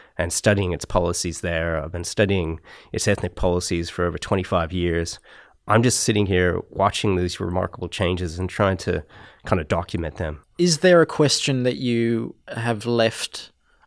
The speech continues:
Speaker 2: on the table, like something that you wanted answered about the Uyghurs, about these sort of policies, or about the experience that they're going through?
Speaker 1: I wish we had unfettered access to the region.
Speaker 2: Of course, yeah.
Speaker 1: You know, I
Speaker 2: Yeah.
Speaker 1: wish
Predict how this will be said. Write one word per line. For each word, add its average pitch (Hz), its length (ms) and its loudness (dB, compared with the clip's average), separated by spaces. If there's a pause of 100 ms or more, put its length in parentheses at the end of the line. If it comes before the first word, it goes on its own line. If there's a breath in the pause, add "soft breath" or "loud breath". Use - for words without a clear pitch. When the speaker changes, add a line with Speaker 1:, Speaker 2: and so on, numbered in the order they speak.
Speaker 2:
on 120 140 2
the 110 60 0
table, 113 640 -2
like - 180 -6
something 123 540 2
that 127 140 0
you 127 160 2
wanted 117 400 2
answered 110 420 2
about 110 520 0
the 123 100 2
Uyghurs, 110 500 -2
about - 500 -2
these 120 240 2
sort 113 180 0
of 113 60 -4
policies, 117 640 0
or - 80 -2
about 113 360 4
the 120 60 -4
experience 110 720 2
that - 260 0
they're 113 100 -2
going 110 320 0
through? 117 360 0 (840 loud breath)
Speaker 1:
I 131 100 4
wish 180 200 4
we 165 80 4
had 127 180 8
unfettered 107 800 4 (260)
access - 520 -2 (240)
to - 120 -2
the 92 80 0
region. 90 420 -4
Speaker 2:
Of 117 180 2
course, 131 340 2
yeah. 127 160 4
Speaker 1:
You 104 60 6
know, 95 160 6
I 107 40 8
Speaker 2:
Yeah. 113 40 8
Speaker 1:
wish 120 380 4